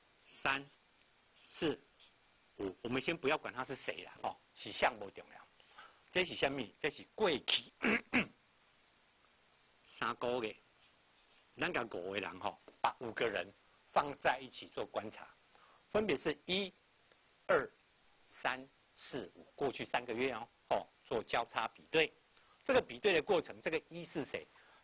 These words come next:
这个一叫做加权股价指数。哇，那个小友铭，你今麦在你讲，人家那个主管机关在一个月前就说台股是近期表现最强的。哦，你嘛帮帮忙，我，我肖佑铭呢，我跟你讲，嘿，别说啊，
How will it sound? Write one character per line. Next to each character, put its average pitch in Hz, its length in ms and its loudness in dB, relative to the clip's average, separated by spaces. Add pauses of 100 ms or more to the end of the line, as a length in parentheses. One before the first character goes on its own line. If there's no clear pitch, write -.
这 214 120 0
个 170 120 0
一 180 280 -4
叫 - 180 -2
做 123 200 0
加 160 340 0
权 - 180 -12 (120)
股 - 180 -14
价 113 160 -4
指 - 180 -16
数。 - 220 -14 (1040)
哇， 233 540 10 (220)
那 320 120 8
个 294 40 10
小 269 200 6
友 285 60 10
铭， 233 120 4
你 277 100 6
今 285 120 2
麦 277 120 8
在 254 120 8
你 254 140 4
讲， 214 240 4 (200)
人 269 160 4
家 285 100 8
那 285 120 8
个 254 140 8
主 247 260 4
管 208 240 6
机 254 280 2
关 262 280 6
在 262 140 8
一 240 140 2
个 220 120 6
月 254 180 4
前 208 200 0
就 254 140 4
说 240 180 6
台 202 260 4
股 160 160 -8
是 214 160 -2
近 214 240 2
期 160 160 -4
表 139 220 4
现 196 200 2
最 190 180 4
强 - 260 -8
的。 104 100 -2 (1000)
哦， 208 80 0
你 175 100 4
嘛 160 160 6
帮 165 240 2
帮 165 160 4
忙， 143 240 0
我， 196 240 0
我 190 80 0
肖 190 560 4
佑 185 240 4
铭 117 240 -8
呢， 127 80 -4
我 180 100 -2
跟 190 160 2
你 190 60 -2
讲， 180 240 4
嘿， 180 160 0
别 180 100 0
说 185 120 2
啊， 143 120 2